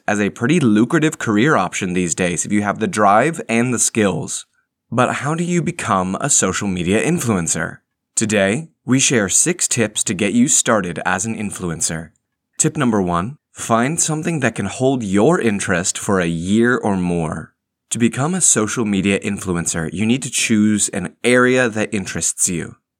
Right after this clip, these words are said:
This niche will be your signature as an influencer, and you will establish yourself as an expert in this field. When choosing a niche,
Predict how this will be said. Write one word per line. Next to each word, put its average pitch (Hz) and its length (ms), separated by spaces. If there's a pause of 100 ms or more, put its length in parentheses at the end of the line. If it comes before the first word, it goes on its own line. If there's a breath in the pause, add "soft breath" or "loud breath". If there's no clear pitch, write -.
(140)
This 123 280
niche 98 480
will 107 120
be 104 120
your 92 220
signature 123 640
as 117 180
an 123 80
influencer, 101 800
and 107 160
you 113 100
will 139 140
establish 127 600
yourself 117 460
as 101 160
an 95 120 (120)
expert - 480
in 104 200
this 101 200
field. 90 460 (400)
When 107 180
choosing 185 380
a 113 60
niche, 92 480